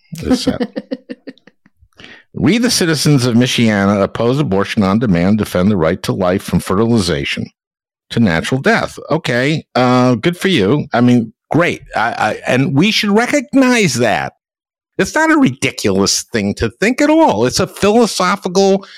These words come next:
Speaker 1: or religious or spiritual thing to believe. But on the other hand, why don't you fucking guys real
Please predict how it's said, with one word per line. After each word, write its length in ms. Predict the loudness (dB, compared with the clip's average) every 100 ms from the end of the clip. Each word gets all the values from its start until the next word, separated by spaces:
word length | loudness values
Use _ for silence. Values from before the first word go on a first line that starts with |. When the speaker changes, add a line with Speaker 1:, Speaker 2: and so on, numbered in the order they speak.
| -4
Speaker 1:
or 260 | 0 2 2
religious 840 | 2 4 2 2 0 2 0 -4
or 600 | -2 2 2 2 0 -2 -6 -8
spiritual 920 | -6 -2 -2 0 0 0 2 2 0 -2
thing 300 | -2 2 2
to 140 | 2 0
believe. 600 | 2 2 0 0 0 -4 _ _ _ -6
But 140 | -2
on 120 | 0 2
the 120 | 2
other 160 | 2
hand, 320 | 2 0 2 2
why 160 | 2
don't 200 | 2 0
you 280 | 0 0 -2 -8 -12
fucking 480 | -6 -4 -2 0
guys 460 | 0 0 -2 -2 -2
real 260 | -2 0